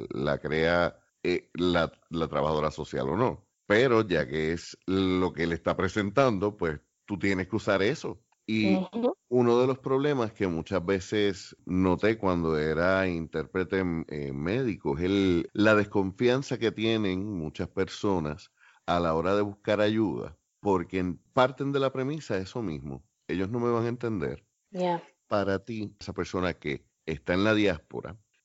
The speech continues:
Speaker 1: y está notando que necesita ayuda, ¿qué características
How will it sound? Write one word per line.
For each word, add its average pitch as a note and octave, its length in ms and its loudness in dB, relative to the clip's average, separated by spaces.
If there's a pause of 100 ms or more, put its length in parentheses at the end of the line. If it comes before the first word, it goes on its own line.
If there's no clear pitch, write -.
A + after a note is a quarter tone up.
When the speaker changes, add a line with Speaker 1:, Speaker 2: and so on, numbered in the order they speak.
Speaker 1:
y F#2 180 0
está E2+ 1200 0
notando F#2+ 560 0
que E2+ 100 -4
necesita E2 500 -4
ayuda, F2 420 -2 (240)
¿qué A2+ 160 -4
características B2+ 1040 -2